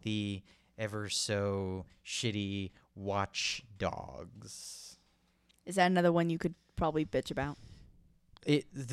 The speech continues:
Speaker 1: the same, the same issues that plague Unity plague Watch
Speaker 2: Yeah.
Speaker 1: Dogs, except for in
Speaker 2: There's not as many people.
Speaker 1: Oh my God.
Speaker 2: <laughs> Okay.
Speaker 1: Except there's just not, not, not as many people in Watch Dogs as there is.
Speaker 2: Put that on the list for next week so that you can complain about that.
Speaker 1: Oh my God.
Speaker 2: Um,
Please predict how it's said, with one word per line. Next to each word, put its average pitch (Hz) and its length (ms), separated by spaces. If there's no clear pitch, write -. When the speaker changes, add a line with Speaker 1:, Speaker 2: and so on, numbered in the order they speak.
Speaker 1:
the 131 100
same, 156 520
the 110 80
same 143 580
issues 107 500
that 98 200
plague 101 300
Unity 95 440
plague 85 360
Watch 73 340
Speaker 2:
Yeah. - 200
Speaker 1:
Dogs, - 300
except 110 420
for 104 540
in 98 300
Speaker 2:
There's 190 160
not 185 180
as 180 120
many 180 160
people. 117 180
Speaker 1:
Oh 107 160
my 87 240
God. 90 380
Speaker 2:
<laughs> - 40
Okay. - 40
Speaker 1:
Except 180 320
there's 131 160
just 135 180
not, 139 300
not, 127 320
not 143 300
as 131 180
many 120 220
people 165 440
in 107 180
Watch 101 280
Dogs 98 400
as 101 160
there 98 200
is. 90 260
Speaker 2:
Put 196 160
that 196 120
on 202 100
the 226 100
list 208 320
for 214 80
next 185 260
week 170 240
so - 120
that 120 60
you 151 60
can 175 120
complain 170 260
about 170 220
that. 160 240
Speaker 1:
Oh - 240
my - 60
God. - 140
Speaker 2:
Um, 180 400